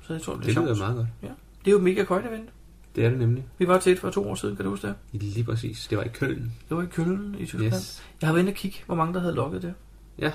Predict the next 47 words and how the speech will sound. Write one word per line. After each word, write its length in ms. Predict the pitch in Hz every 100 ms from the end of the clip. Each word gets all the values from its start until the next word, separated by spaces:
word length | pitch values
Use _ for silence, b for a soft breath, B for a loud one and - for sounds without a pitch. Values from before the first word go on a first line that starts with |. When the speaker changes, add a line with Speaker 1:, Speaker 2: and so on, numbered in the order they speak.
| - - - - -
Speaker 1:
Hvad 240 | 165 165
har 140 | 160 151
du, 120 | 160
vil 120 | 160
du 40 | 156
prøve 160 | 196
at 100 | 190
gætte 200 | - 190
på, 60 | 202
hvor 80 | 175
mange 160 | 175
var 60 | 175
der? 100 | 190 - - -
Speaker 2:
To 120 | 147
tusind. 240 | 120 113 117 - B B B B B B B B -
Speaker 1:
Der 60 | 165
var 100 | 165
to 260 | - 214
tusind 460 | - 208 - 185 185 -
fem 240 | - 196
hundrede 260 | 180 180 175
halvfjerds 520 | 170 - 160 175 - -
teams, 560 | - 214 247 - - - -
der 80 | 160
har 100 | 156
logget 140 | 156 107
Speaker 2:
Ja, 40 |
der 60 | 101
Speaker 1:
det. 80 |
Speaker 2:
var 60 | 98
et 220 | 92 113 123
rimelig 200 | 123 110
stort 200 | 117 98
mega 140 | 92
Speaker 1:
Så 60 | 98
det 80 |
vil 60 | 147
Speaker 2:
event. 120 | 156
Speaker 1:
sige, 160 | - 156
næsten 300 | 160 - 185
fem 260 | - - -
tusind 300 | 185 180 160
mennesker 240 | 151 -
Speaker 2:
Ja. 60 | 180 - - - -
Speaker 1:
har 80 | 156
der 80 |
været. 180 | 160 151